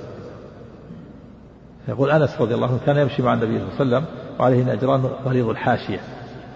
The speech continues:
يعني ليس لينا بل هو خشن يؤثر على، على الجسد مع ال-، إذا، إذا جره أحد بقوة. فأدركه أعرابي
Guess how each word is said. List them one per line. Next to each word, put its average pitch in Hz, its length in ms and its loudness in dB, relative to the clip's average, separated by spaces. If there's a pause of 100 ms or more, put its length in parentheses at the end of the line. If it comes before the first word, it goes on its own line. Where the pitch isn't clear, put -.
(220)
يعني 120 120 -2
ليس 135 240 4 (600)
لينا 107 400 0 (180)
بل 107 100 -2
هو 101 60 -4
خشن - 320 -2 (1300)
يؤثر 131 360 -2
على، 104 200 0
على 107 220 -6
الجسد 104 300 -6 (760)
مع 104 140 -4
ال-، 110 80 -6 (760)
إذا، 117 220 -6 (480)
إذا 117 220 0 (140)
جره 110 340 2
أحد 104 160 -4 (100)
بقوة. 113 600 0 (1000)
فأدركه 151 600 6
أعرابي 131 340 4